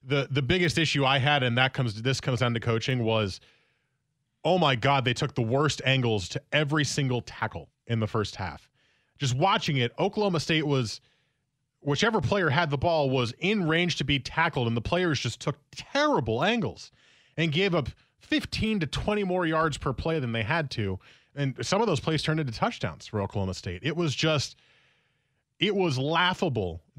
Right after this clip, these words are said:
defense at the highest level for Oregon State. And I think it's concerning because you just hoped it would be better than last year. And obviously it's game one, so there's still time for it to be better. But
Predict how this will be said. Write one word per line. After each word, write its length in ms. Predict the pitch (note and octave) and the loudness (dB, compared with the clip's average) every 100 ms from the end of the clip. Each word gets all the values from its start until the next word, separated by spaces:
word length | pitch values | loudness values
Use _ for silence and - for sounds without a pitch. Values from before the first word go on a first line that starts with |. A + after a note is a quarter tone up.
| A#2+ | -4
defense 580 | C#3+ C3+ A2+ G2 F#2+ - | -2 0 -2 -2 -6 -8
at 100 | A#2 | -4
the 100 | G#2+ | -2
highest 440 | C3 C3+ A#2 - | 0 0 0 -2
level 380 | A2+ G#2 D#2+ D2+ _ _ | -2 -4 -6 -16 _ _
for 160 | B2+ | -6
Oregon 320 | A#2 A2 G#2 F#2+ | -2 0 0 -4
State. 360 | - G#2+ F#2+ - _ _ _ | -4 -4 -4 -8 _ _ _
And 480 | C3 C3 B2 A2+ G#2 _ | 0 2 2 0 -4 _
I 120 | C3+ | 0
think 240 | C#3 F#3+ G3 | 0 -2 -2
it's 140 | F3 | -4
concerning 640 | - C#3+ - E3+ F3 D#3 B2+ | -2 -4 -2 0 2 2 0
because 640 | A#2+ C3+ B2 A2+ G#2+ - _ _ _ _ _ | -2 0 0 0 -2 -10 _ _ _ _ _
you 120 | C3+ | -4
just 300 | B2 F#3 F3 | 0 0 0
hoped 340 | - G3+ E3+ D#3+ | 0 0 0 -4
it 120 | E3 | -2
would 200 | D#3 C3+ | -2 -2
be 240 | C#3 B2 G2+ - | -2 -4 -6 -2
better 400 | D3 B2 E2+ F2+ _ | 0 0 -4 -10 _
than 200 | A#2 A#2+ | -4 -2
last 400 | A#2 A2+ G#2+ - | 0 0 -2 -4
year. 320 | B2+ G2 E2 - _ _ C#3 | -4 -4 -6 -14 _ _ -4
And 80 | |
obviously 360 | C#3 C#3 B2+ B2+ | 0 0 0 -4
it's 100 | G#2+ | -4
game 220 | A2+ G#2 | -4 -4
one, 180 | G2+ F2 | -4 -6
so 80 | - | -6
there's 160 | A2 - | -6 -4
still 160 | C3 | -6
time 260 | - B2+ A#2 | -4 -2 -2
for 140 | - | -2
it 80 | G2+ | -4
to 80 | G#2+ | -6
be 200 | - G#2 - | -8 -10 -8
better. 320 | A2 F#2+ C#2+ - _ _ _ _ | -6 -6 -8 -18 _ _ _ _
But 380 | C3 D3+ C#3+ B2+ | -6 0 2 0